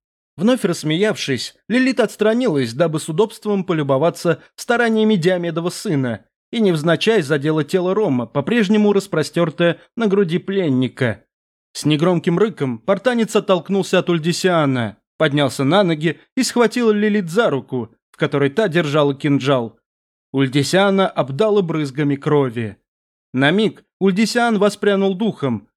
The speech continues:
однако все надежды на то, что портанец, застав Демонессу врасплох,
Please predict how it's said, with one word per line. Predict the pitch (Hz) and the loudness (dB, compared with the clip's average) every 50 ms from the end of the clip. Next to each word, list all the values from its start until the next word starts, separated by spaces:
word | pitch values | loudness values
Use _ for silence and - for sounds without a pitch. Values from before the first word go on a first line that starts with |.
| _ _ _ | _ _ _
однако | - 151 143 160 151 - 165 | -4 -2 0 0 0 0 -2
все | - - - 254 233 | -2 -2 -2 0 2
надежды | 196 170 143 175 180 156 123 139 160 156 | 2 2 2 2 0 0 0 -2 -2 0
на | 160 160 156 | 0 0 -2
то, | - - 233 226 170 | -2 0 0 0 0
что | - - 156 135 | 0 -2 -6 -4
портанец, | - 147 135 139 - 196 180 170 170 156 - - - _ _ _ - | -2 -2 -2 0 0 0 2 2 0 -2 -4 -10 -16 _ _ _ -2
застав | 175 214 208 214 262 226 165 | -2 0 0 0 -2 -2 -2
Демонессу | 139 135 170 180 175 175 175 165 - - 151 | -2 -2 0 0 2 0 0 -2 -2 -2 -2
врасплох, | 135 143 143 139 - - 202 190 180 - | 0 0 -2 -2 -2 -2 -2 -2 -2 -4